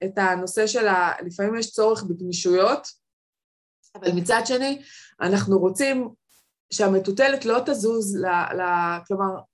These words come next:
לייצר איזשהו מצב שאנחנו חושבים שהוא מאוזן, אנחנו לא רוצים לתקוע את ענף הבנייה, ובוודאי שהאגף שלי שמופקד על תהליך הרישוי, בוודאי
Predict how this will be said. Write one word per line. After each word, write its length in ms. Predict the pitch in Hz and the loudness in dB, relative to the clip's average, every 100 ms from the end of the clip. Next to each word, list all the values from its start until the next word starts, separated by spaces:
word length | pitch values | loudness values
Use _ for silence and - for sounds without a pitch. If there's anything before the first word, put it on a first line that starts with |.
| _ - - | _ -20 -6
לייצר 560 | 190 196 196 190 294 277 | 0 2 2 2 0 0
איזשהו 360 | 277 311 240 | 0 -2 -4
מצב 260 | 202 196 254 | -4 0 -2
שאנחנו 340 | 262 208 196 190 | 0 -6 -6 -8
חושבים 280 | - 233 240 | -8 -6 -4
שהוא 180 | 269 | -2
מאוזן, 380 | 214 196 165 190 | 2 2 2 0
אנחנו 300 | 202 180 180 | 0 -2 -2
לא 40 | 196 | -2
רוצים 280 | 220 226 214 | -2 -4 -4
לתקוע 300 | 202 220 208 | -2 -2 0
את 120 | 208 | 0
ענף 260 | 202 202 | -2 -2
הבנייה, 440 | 202 185 190 185 185 - - _ 180 | -6 -6 -4 -2 -4 -10 -20 _ 0
ובוודאי 500 | 180 180 180 208 214 | 4 4 4 4 4
שהאגף 420 | 220 196 196 208 | 4 2 2 0
שלי 260 | - 214 208 | 0 0 0
שמופקד 680 | 202 175 175 - 220 233 226 | -2 -6 -8 -6 2 4 4
על 100 | 202 | 0
תהליך 380 | 202 208 220 214 | 2 2 2 0
הרישוי, 420 | 196 190 226 214 | -4 -4 2 2
בוודאי 920 | 185 180 170 170 160 196 226 226 196 | 4 -2 -2 -8 -2 4 6 6 4